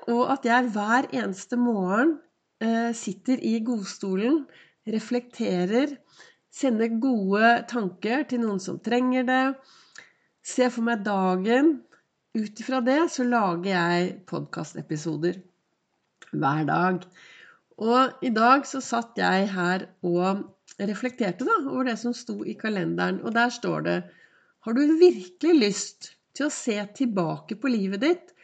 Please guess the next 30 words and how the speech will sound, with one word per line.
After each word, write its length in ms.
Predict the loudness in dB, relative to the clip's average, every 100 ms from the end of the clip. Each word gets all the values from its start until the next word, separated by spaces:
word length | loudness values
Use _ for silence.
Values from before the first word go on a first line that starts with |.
| -20 _ _
og 140 | -8 -8
se 320 | -8 -4 -2 0 2
hvor 220 | 0 0 -6 0
herlig 440 | 4 4 4 0 0
det 80 | -2 -4 -14
kunne 680 | -2 2 4 2 0 2 2 2 -10 _
ha 100 | 0
vært 400 | 0 0 -4 -20 _ _ _ _ -6
om 140 | -2
du 60 | -2
had-, 400 | -2 -2 -4 -6 -12 -2
om 120 | 0
du 100 | 0
ikke 380 | -4 -10 -6 -4
hadde 160 | -2 -4
vært 240 | -6 -8
så 160 | -6 -4
redd 240 | -4 -8
for 160 | -6 -2
å 80 | 0
leve 320 | 0 -2 -2
det? 120 | -4 -6 _ _ -20 -20 -20 _
Og 140 | -2
hvordan 300 | 2 4 2 -2
er 320 | -4 -2 0 -2
det 80 |
med 160 | -2 -2
deg? 240 | -2 -4 -10 _ _ _ _ -6
Er 280 | -2 0
du 80 | 0